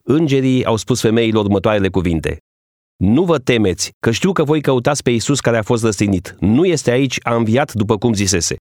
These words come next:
Prin aceste cuvinte, omenirea trecută, cea prezentă în acea vreme, cea de astăzi și cât o să mai țină vremea aceasta, a primit singura veste care afectează pe orice om venit în lume.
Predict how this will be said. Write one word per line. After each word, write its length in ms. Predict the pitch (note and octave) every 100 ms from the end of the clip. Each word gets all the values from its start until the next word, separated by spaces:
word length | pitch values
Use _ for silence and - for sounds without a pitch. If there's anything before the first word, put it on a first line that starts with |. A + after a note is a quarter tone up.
| _ _ _ _
Prin 160 | B2+ D3
aceste 300 | G#3 G#3+ E3+
cuvinte, 500 | C#3 B2+ C3 B2 A#2
omenirea 440 | A#2 A2+ D3 D3
trecută, 580 | - A#2+ D3+ A#2+ D#2 F2 - _
cea 180 | - A2
prezentă 760 | A#2 G#2+ D3 F3+ D#3+ D3+ D3
în 140 | C3 B2
acea 260 | A#2+ D3
vreme, 340 | B2+ C3 A2 F2+ - _
cea 180 | - C#3+
de 120 | B2+
astăzi 360 | E3 G3 - C3+
și 80 | C#3
cât 160 | D3+
o 60 | F3+
să 140 | D3
mai 140 | B2+ B2+
țină 280 | - C#3+ A#2
vremea 260 | C3 A#2+
aceasta, 440 | G2+ A2 F#2+ F#2 E2 _
a 120 | -
primit 280 | G#2+ A2 A#2
singura 400 | - C#3+ E3 C#3+
veste 460 | A#2 C#3 - C3+ C3+ _ _ _
care 280 | - A#2+ A#2
afectează 520 | A2+ A2+ - C#3 B2+
pe 120 | G#2+ A2+
orice 360 | B2 A#2+ A2+ -
om 260 | A#2 B2
venit 280 | G#2 G#2+ G2
în 120 | G2+
lume. 300 | F2+ D2+ -